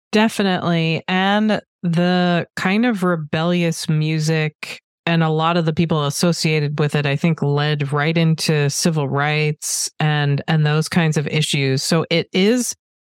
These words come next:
fascinating the way that this movie kind of folds time and cultural time, uh, to lay it on top of each other. I, I do think that makes it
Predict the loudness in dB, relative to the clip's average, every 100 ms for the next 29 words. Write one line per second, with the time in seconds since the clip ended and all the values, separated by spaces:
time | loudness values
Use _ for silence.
0 | _ _ -4 0 0 0 2 4 4 4
1 | 4 2 2 0 0 -2 0 0 2 2
2 | 2 0 0 -2 0 0 2 0 0 0
3 | 2 0 -6 -18 -6 -2 0 2 0 -2
4 | -6 -8 -8 -6 -2 0 0 2 2 4
5 | 4 2 2 -2 -2 -2 0 0 2 0
6 | 0 0 2 2 2 2 0 -4 _ -6
7 | -2 -2 -2 -8 _ _ -4 0 0 2
8 | 0 0 -4 -2 0 0 2 2 2 2
9 | -2 _ _ -2 0 0 0 2 0 2
10 | 2 2 0 2 0 0 0 -2